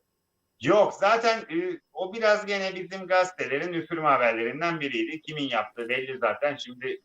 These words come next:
e, sallamak istemiyorum. Herkes biliyor. Fenerbahçeli izleyen de olacaktır. Yani Fenerbahçe'nin Rebic'le alakası olmadı. Aynı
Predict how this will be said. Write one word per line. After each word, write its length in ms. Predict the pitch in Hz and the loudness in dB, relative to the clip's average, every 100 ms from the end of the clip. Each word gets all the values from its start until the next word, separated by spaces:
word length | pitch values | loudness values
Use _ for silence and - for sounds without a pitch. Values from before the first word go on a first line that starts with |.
| _ | _
e, 60 | 110 110 110 | -10 -10 -4
sallamak 440 | 123 127 127 131 - | -4 -2 -2 -4 -8
istemiyorum. 480 | _ 123 107 113 135 | _ -8 -6 -2 0
Herkes 420 | 117 123 139 135 | -2 -2 -4 -6
biliyor. 280 | 131 117 117 | -4 -4 -2
Fenerbahçeli 600 | 120 120 117 113 120 123 | 0 2 2 0 -6 -8
izleyen 360 | 107 117 117 | -4 -4 -2
de 40 | 104 | -4
olacaktır. 540 | 98 98 92 - 120 - _ _ _ _ 139 | -6 -6 -8 -8 -10 -12 _ _ _ _ 0
Yani 380 | 160 160 139 _ _ | 0 -2 -6 _ _
Fenerbahçe'nin 680 | - 160 185 180 175 185 156 | -6 0 4 2 2 -2 0
Rebic'le 360 | 165 175 - 180 | 0 -2 0 2
alakası 580 | 170 170 165 170 180 | 4 4 2 -2 0
olmadı. 300 | 170 165 139 139 | 0 2 2 2
Aynı 460 | 151 156 156 165 | 2 0 -4 -6